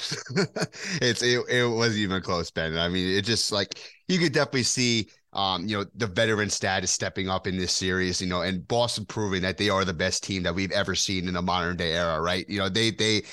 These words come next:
know, they went on the road. Obviously, you know, Florida made it interesting. They tied the series in Boston. You know, they got two games at home. It seems like the momentum was shifting. Nah, no, it wasn't. <laughs> And they literally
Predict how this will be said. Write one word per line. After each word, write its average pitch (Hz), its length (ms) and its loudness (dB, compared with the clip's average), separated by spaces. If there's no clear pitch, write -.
know, 104 140 0
they 107 140 2
went 113 240 2
on 127 120 2
the 120 80 0
road. 113 380 2
Obviously, 104 480 0
you 98 60 -4
know, 98 260 0
Florida 110 260 2
made 104 200 0
it 107 80 0
interesting. 107 600 -2
They 90 200 0
tied 95 320 0
the 82 80 -4
series 113 460 2
in 78 120 -8
Boston. 123 580 0
You 104 60 0
know, 101 60 2
they 101 120 2
got 95 160 2
two 123 160 0
games 107 260 0
at 95 80 2
home. 101 280 -2
It 90 80 -2
seems 110 260 -4
like 98 100 0
the 104 100 -2
momentum 101 420 0
was 98 100 0
shifting. 95 500 -2
Nah, 82 200 -2
no, 95 200 2
it 90 40 0
wasn't. 85 340 -4
<laughs> - 0 -
And 127 100 2
they 131 100 4
literally 123 380 2